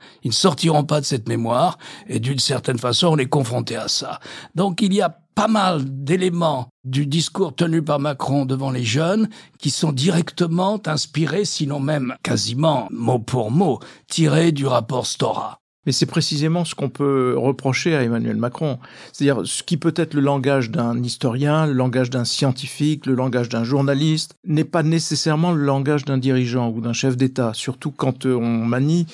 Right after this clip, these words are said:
Speaker 2: un matériau aussi délicat que la relation, euh, avec l'Algérie. Alors, ça n'est pas pour exonérer le pouvoir algérien, parce que ce que dit le rapport Stora sur le comportement de cette génération,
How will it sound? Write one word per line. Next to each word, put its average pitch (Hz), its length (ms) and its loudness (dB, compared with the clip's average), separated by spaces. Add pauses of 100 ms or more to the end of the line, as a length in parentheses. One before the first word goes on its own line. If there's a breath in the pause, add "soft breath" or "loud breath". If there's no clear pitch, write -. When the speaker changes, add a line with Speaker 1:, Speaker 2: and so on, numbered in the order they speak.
(320 loud breath)
Speaker 2:
un 135 100 0
matériau 139 500 2
aussi 139 300 0
délicat 135 480 0
que 151 140 -6
la 123 120 0
relation, 123 640 -2
euh, 123 160 -2
avec 131 240 -4
l'Algérie. 127 380 0
Alors, 120 180 0
ça 143 120 0
n'est 135 80 4
pas 139 160 0
pour 127 180 0
exonérer 131 540 0
le 123 80 -2
pouvoir 120 320 -2
algérien, 131 340 0
parce 175 160 -2
que 131 140 0 (320 loud breath)
ce - 100 -10
que 151 100 -2
dit 143 200 0
le 143 80 2
rapport 127 340 0
Stora 120 640 -2
sur 147 500 0 (380 loud breath)
le 131 120 2
comportement 139 800 2
de 113 140 2
cette 117 260 -2
génération, 131 760 0